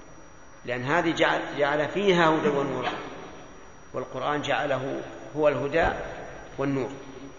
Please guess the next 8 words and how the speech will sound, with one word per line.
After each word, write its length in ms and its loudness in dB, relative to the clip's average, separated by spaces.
في 120 0
هذه 160 4
الآية. 440 0
ومن 280 8
فوائد 280 10
هذه 200 6
الآية 300 2
الكريمة 420 0